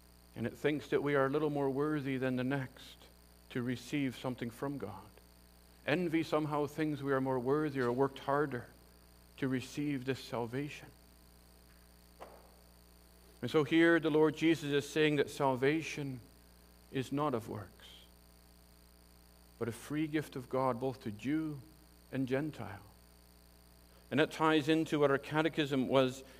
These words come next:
teaching in question sixty-two. It says, "Why cannot our good works be the whole or the part of our righteousness before God?"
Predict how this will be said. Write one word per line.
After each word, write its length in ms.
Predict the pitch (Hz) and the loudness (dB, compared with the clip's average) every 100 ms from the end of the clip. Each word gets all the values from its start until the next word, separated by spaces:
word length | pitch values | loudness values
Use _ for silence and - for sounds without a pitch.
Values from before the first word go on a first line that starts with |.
| - | -6
teaching 520 | - 170 - 131 113 | -4 -2 0 0 0
in 80 | 110 | -4
question 400 | - 151 147 139 | 2 0 2 -4
sixty-two. 560 | - 147 - 131 170 147 | -2 -4 -4 -2 2 2
It 100 | - | 2
says, 260 | 139 120 - - - - - - - - | 0 -2 -10 -20 -20 -20 -20 -20 -20 -10
"Why 380 | 135 127 135 156 | 0 6 8 6
cannot 360 | 156 156 147 143 | 4 2 4 4
our 80 | 139 | 4
good 200 | 139 131 | 4 6
works 300 | 135 127 - | 4 4 -4
be 320 | 135 135 127 - - - | 0 2 2 -6 -16 0
the 100 | 117 | 2
whole 300 | - 156 156 | 6 6 8
or 100 | 135 | 6
the 60 | 127 | 4
part 300 | - 151 147 | 6 6 8
of 100 | 131 | 6
our 80 | |
righteousness 580 | 120 143 147 139 - 131 | 8 8 6 -2 -4 -6
before 320 | - 120 123 | -6 -4 -2
God?" 420 | 113 135 147 123 | 2 2 2 -2